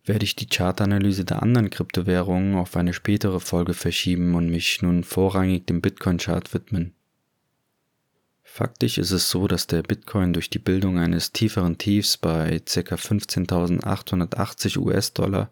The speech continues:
damit ist gemeint, dass das der tiefste Kurs seit exakt zwei Jahren gewesen ist, zu dem ein Handelstag zum Abschluss gebracht werden konnte.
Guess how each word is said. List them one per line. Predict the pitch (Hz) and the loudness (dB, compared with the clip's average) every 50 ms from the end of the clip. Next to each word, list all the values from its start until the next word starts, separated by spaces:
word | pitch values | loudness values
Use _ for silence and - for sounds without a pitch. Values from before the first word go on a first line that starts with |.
| _ | _
damit | - 98 98 110 107 | 0 0 0 0 0
ist | - - - | -4 -8 -2
gemeint, | - 92 87 82 85 92 95 92 | 0 2 2 2 2 2 0 0
dass | - 92 - | -2 -4 -4
das | - 82 - | -4 -6 -4
der | - 85 - - | -4 -4 -4 -4
tiefste | - - 104 104 - - - 90 | -2 0 0 0 0 -2 -4 -6
Kurs | - - - - 101 101 98 - - | -6 -6 -2 0 2 2 2 0 -2
seit | 92 90 87 - - | -2 -2 -2 -4 -6
exakt | - 98 - - - 92 - - _ - | -8 -8 -6 -4 -4 -4 -4 -6 _ -6
zwei | - - 90 92 | -2 0 2 2
Jahren | 92 92 90 92 98 104 110 110 101 | 2 4 4 4 4 4 4 4 2
gewesen | - 92 92 92 92 90 87 - - | 2 0 2 2 2 2 2 0 -2
ist, | - - 90 87 - - - - - - - - | 0 -2 -2 -2 -4 -4 -4 -4 -6 -4 -4 -2
zu | - 90 | -2 0
dem | 95 92 92 92 90 | 2 2 2 2 2
ein | 87 87 92 90 90 92 90 | 2 2 2 2 0 0 0
Handelstag | 98 98 104 107 104 - - - - 95 87 90 87 - - | 2 2 4 4 2 2 -2 -2 -2 0 0 0 -2 -4 -6
zum | - 113 - | -4 -2 -2
Abschluss | - 104 - - - 104 - - | -2 -4 -4 -2 -2 -2 -2 -2
gebracht | - - - 98 87 82 - - - | -6 -6 -4 -4 -4 -4 -6 -4 -4
werden | 95 85 95 87 87 | -2 -2 0 -2 -2
konnte. | - - 87 85 87 - 101 101 | -2 -2 -2 -2 -2 -4 -6 -6